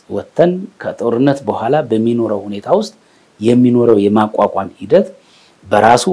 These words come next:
ፈጥኖ ለውጥ የሚመጣበትን ቶሎ ፈጥኖ መስራት፣ በመካከለኛ ጊዜ ወደ ነበረበት የሚመለሰውን እንደዛው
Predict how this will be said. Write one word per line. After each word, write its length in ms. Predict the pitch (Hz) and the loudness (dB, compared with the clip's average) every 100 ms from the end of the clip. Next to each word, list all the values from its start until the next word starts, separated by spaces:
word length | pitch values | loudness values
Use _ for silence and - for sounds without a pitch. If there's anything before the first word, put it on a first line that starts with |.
| 160 | 0
ፈጥኖ 340 | - 143 147 147 | 2 2 2 2
ለውጥ 220 | 123 104 98 | 0 -2 -4
የሚመጣበትን 720 | 101 98 107 113 117 - 170 | -8 -6 -8 -6 -6 -6 -6
ቶሎ 200 | - 98 95 | -6 -8 -6
ፈጥኖ 260 | - - 98 | -10 -10 -12
መስራት፣ 360 | 95 160 208 - _ _ _ _ _ _ _ _ _ _ _ 110 | -8 -4 -4 -6 _ _ _ _ _ _ _ _ _ _ _ 0
በመካከለኛ 720 | 123 139 143 139 147 139 135 120 110 - - 113 | 4 4 4 4 4 6 6 4 2 -4 -14 -6
ጊዜ 260 | 120 113 110 78 _ _ _ _ _ | -4 -2 -2 -4 _ _ _ _ _
ወደ 140 | 113 120 | 0 4
ነበረበት 580 | 131 117 135 123 110 110 | 6 6 6 4 4 -2
የሚመለሰውን 680 | 107 107 104 104 104 147 160 | -2 -2 0 -2 -2 2 2
እንደዛው 420 | 95 92 101 185 | 0 -4 4 4